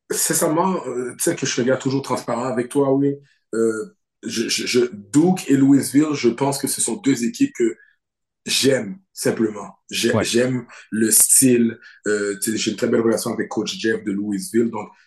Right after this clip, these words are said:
Speaker 1: tu sais, c'est un bon ami à moi. Donc, j'ai comme l'impression que c'est plus ça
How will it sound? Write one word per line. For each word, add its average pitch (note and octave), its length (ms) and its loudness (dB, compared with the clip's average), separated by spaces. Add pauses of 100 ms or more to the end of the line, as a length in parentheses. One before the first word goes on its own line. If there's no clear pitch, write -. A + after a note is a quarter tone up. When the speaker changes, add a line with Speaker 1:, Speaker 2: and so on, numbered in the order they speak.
Speaker 1:
tu - 0 -
sais, - 360 0
c'est G#2+ 120 -2
un G2 100 -4
bon A2 200 -2
ami G#2+ 240 -8
à G2+ 60 -8
moi. A2 160 -4
Donc, - 180 -6 (260)
j'ai B2 140 -2
comme D3 160 2
l'impression C3+ 300 0
que A#2+ 100 -4
c'est - 220 -4
plus C#3 200 2
ça - 420 -2